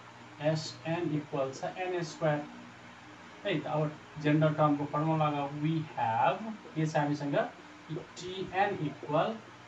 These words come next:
एसएन माइनस एसएन माइनस वान छ।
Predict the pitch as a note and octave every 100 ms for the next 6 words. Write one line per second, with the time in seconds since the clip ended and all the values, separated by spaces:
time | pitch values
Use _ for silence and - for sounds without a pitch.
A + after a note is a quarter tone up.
0 | - D#3 E3+ - - D#3+ G#3+ A#3+ - -
1 | - - A#2+ C#3 C#3 D3 D#3+ D#3 - D#3
2 | E3 - - - D3+ E3+ F3 C#3 C3 C3
3 | D3+ F3+ - G3 F#3+ F#3+